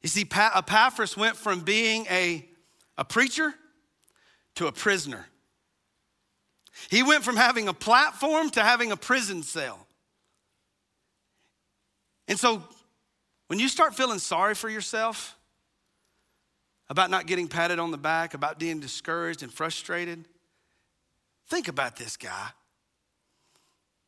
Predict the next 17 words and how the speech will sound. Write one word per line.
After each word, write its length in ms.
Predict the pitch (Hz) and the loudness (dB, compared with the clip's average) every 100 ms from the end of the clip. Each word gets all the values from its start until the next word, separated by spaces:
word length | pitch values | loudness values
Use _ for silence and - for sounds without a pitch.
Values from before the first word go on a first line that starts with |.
| _ _ _ _ _ _ _ _ _ - | _ _ _ _ _ _ _ _ _ 0
He 140 | 277 | 2
was 240 | 294 233 | 2 -2
the 80 | 180 | -4
responsible 680 | 190 170 - 226 247 214 190 | -8 -6 0 0 0 -6 -10
one 260 | 175 202 208 | -4 -4 -4
for 140 | 190 | -6
starting 720 | 165 - - 202 214 170 147 - _ _ _ _ _ | -8 -6 0 2 2 -2 -10 -16 _ _ _ _ _
the 80 | 156 | -8
church 360 | - 208 202 | -2 0 0
at 120 | 185 - | -6 -6
Colossae. 480 | 175 170 170 - - 104 - _ _ _ _ _ _ _ _ _ _ _ _ _ _ _ | -2 0 0 -4 -8 -12 -18 _ _ _ _ _ _ _ _ _ _ _ _ _ _ _
He 160 | - 220 | -2 0
was 160 | 254 190 | 0 -2
responsible 600 | 185 - 247 233 196 185 | -2 2 2 0 -6 -8
for 160 | 185 | -6
starting 480 | - - 214 226 196 | -6 0 4 4 0
Thessalonica, 960 | 160 196 - 180 165 165 160 - 131 | -2 -2 -2 -6 -2 -2 -4 -8 -16